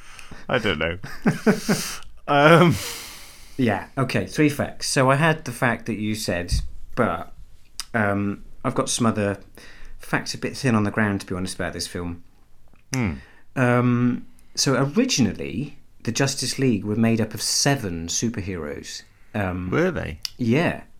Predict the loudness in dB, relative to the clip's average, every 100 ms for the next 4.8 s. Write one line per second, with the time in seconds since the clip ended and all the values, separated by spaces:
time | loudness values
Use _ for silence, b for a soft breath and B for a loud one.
0 | -8 -2 2 2 0 0 0 2 0 0
1 | 0 -2 -6 B B -2 -2 -2 -6 -4
2 | -4 -6 -8 -12 -16 -18 -20 -6 0 2
3 | 2 2 2 4 4 2 0 2 0 -2
4 | -4 -8 b b b b 0